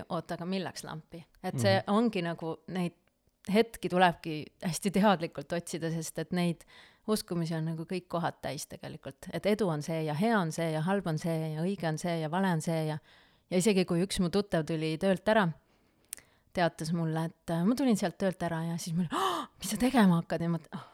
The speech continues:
Speaker 1: vale skript, vale skript,
Speaker 2: Jah.
Speaker 1: Merit, et nagu mõttetu, ma olen ise ju samamoodi teinud, töölt ära tulnud ja ma ei taha, et mult nii küsitud, mis sa tegema hakkad.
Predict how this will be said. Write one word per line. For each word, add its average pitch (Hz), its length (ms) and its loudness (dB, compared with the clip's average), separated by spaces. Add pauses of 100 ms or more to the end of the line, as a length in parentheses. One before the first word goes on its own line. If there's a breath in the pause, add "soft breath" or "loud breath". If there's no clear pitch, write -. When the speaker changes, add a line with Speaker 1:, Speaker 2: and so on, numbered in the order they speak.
(180 loud breath)
Speaker 1:
vale 170 260 -6
skript, 254 480 0
vale 233 240 10
skript, 185 320 2
Speaker 2:
Jah. 143 80 8
Speaker 1:
Merit, - 320 8
et 180 80 4
nagu 220 320 6
mõttetu, 202 500 6
ma 185 60 2
olen 185 160 4
ise 208 160 2
ju 170 120 4
samamoodi 196 540 6
teinud, 160 300 -2
töölt 185 240 2
ära 180 240 6
tulnud 165 280 0
ja 175 80 2
ma 175 120 4
ei 180 60 4
taha, 214 180 8
et - 80 -4
mult 165 160 2
nii 180 160 2
küsitud, 170 320 -2
mis 170 160 2
sa 165 80 6
tegema 175 400 4
hakkad. - 240 -8